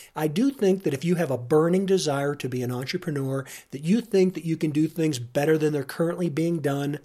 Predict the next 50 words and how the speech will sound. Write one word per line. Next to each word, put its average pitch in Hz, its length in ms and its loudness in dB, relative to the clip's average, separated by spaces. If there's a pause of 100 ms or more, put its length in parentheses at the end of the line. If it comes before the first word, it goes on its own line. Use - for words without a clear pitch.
(120)
and 165 140 0
that 160 80 -2
you 208 180 4
think 220 300 4
that 208 100 -6
you 170 140 0
can 147 220 2
manage 160 420 2
your 190 200 4
time 208 420 -2
and 160 100 0
your 180 140 4
talents 190 640 -4 (140)
better 180 480 2
than 170 180 0
the 156 100 4
way, 160 440 2 (240)
uh, 123 160 -6
the 135 180 -6
organization 170 720 4
that 156 100 -2
you 165 120 -2
currently 165 380 -4
work 170 360 0
for 156 300 2
is 131 100 0
managing 151 560 2
them, 147 220 -2 (260)
then 196 300 4 (160)
most 170 400 4
likely 170 580 0 (260)
you 180 120 2
can 220 300 2
go 196 160 6
out 180 140 2
and 175 100 -2
be 170 140 2
a 170 60 0
success. - 680 -2 (440)
So - 180 0
as 131 120 0
long 175 240 2
as 202 100 4
you're 214 140 4
approaching 214 460 2
it 196 100 0
from 156 180 0
a 127 80 -2
rational 151 460 -2
standpoint 208 720 0